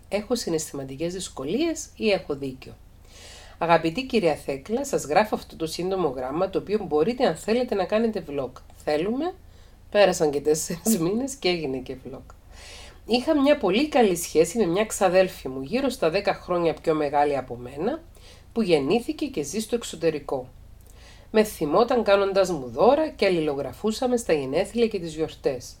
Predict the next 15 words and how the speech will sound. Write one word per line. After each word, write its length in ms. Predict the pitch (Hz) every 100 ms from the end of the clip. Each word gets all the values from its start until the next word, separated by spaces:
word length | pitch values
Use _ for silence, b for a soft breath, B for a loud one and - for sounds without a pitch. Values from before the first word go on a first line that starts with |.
| - - b b b b b
Μου 120 | 165
εμπιστευόταν 880 | 165 160 156 - 165 143 165 190 180
δικά 320 | 135 131 180 220
της 200 | - -
θέματα, 640 | - 135 135 - 175 220
όπως 280 | 185 156 156
ότι 160 | 156 156
είχε 160 | -
χωρίσει 460 | 160 - 135 156 170
από 160 | 156
μακρόχρονη 600 | 135 135 147 147 - 139 127
σχέση 580 | - - 151 - -
και 140 | 247 165
τα 140 | 143
λοιπά, 560 | 127 123 - 196 302